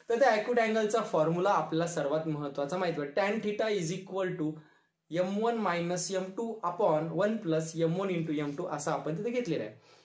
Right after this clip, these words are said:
आणि बऱ्याचशा प्रकारे असे प्र-, previous, अ, लेक्चरमध्ये मी पूर्ण formula वगैरे लिहून दिलेले आहेत. त्यानंतर general equation of the line,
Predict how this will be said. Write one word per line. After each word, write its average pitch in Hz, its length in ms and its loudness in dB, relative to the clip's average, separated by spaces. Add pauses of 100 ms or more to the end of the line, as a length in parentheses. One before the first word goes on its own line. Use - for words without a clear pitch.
(140)
आणि 233 120 2
बऱ्याचशा 254 380 4
प्रकारे 254 340 6
असे 240 240 4
प्र-, 226 320 2
previous, 226 720 0
अ, 196 340 4 (320)
लेक्चरमध्ये 214 760 4
मी 220 120 -2
पूर्ण 220 360 -2
formula 190 460 2
वगैरे 185 380 2
लिहून 170 260 0
दिलेले 160 220 2
आहेत. 151 120 0 (360)
त्यानंतर 262 440 6
general 240 500 4
equation 285 600 4
of 240 340 4
the 240 80 6
line, 160 540 0